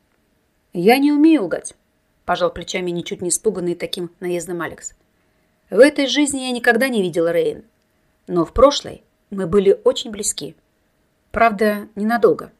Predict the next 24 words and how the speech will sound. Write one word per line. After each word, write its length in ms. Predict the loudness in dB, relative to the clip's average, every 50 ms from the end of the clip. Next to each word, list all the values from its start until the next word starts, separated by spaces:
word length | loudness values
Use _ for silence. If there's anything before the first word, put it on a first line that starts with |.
| _ _ _ _ _ _ _ _ _
Он 140 | -8 -6 -6
смущенно 500 | -6 -6 -8 -8 -6 -6 -6 -6 -6 -10 -14
улыбнулся. 560 | -14 -14 -14 -12 -12 -12 -8 -8 -8 -10 -10 _ _ _ _ _ _ _ _ _ _ _ _ _ _ _ _ _ -4
«Ей 240 | 2 4 4 6
грозила 460 | 6 6 6 6 6 6 6 6 6 6
смерть, 480 | 6 4 2 2 0 0 -2 -6 -12 _ _ _ _ _ _ _ _ _ _ _ _ _ -2
и 80 | 2
мне 180 | 2 4 4 4
выпала 340 | 2 2 4 6 8 8 8
удача 320 | 8 8 6 6 4 2
ее 120 | 0 0 0
спасти. 520 | 0 -4 -4 -6 -4 -8 -10 -14 -16 -18 _ _ _ _ _ _ _ _ _ _ _ _ _ _ -4
Но 140 | -2 -2 0
самому 380 | 0 -2 -2 -2 -4 -4 -4
пришлось 380 | -4 -4 -2 0 -2 -2 -2 -6
умереть». 380 | -10 -10 -8 -8 -10 -12 -14 _ _ _ _ _ _ _ _ _ _ _ _ _ _ _ _ _ _ _ _ _ _ _
Пока 240 | -4 -4 0 0 0
он 120 | 0 2
говорил, 500 | 2 2 2 4 4 4 2 2 2 2
бургомистр 580 | 0 0 0 0 0 0 0 -2 -4 -4 -12 -8
уже 200 | -8 -6 -4 -4
успел 340 | -4 -4 -6 -6 -6 -6 -6
немного 340 | -4 -4 -6 -6 -4 -4 -4
остыть. 400 | -4 -4 -8 -10 -18 -20 -20 -20